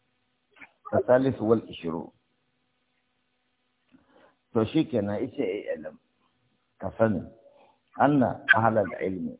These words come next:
ikhtalafu fi hadhihi al-ibarat.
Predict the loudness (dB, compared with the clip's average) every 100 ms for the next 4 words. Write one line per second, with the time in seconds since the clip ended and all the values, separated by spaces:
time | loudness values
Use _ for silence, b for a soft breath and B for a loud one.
0 | _ _ -4 -4 -10 -12 -10 -10 -10 -14
1 | _ _ -20 _ -20 _ _ _ _ _
2 | _ -4 0 2 0 -2 -6 -8 -6 -4
3 | -4 -6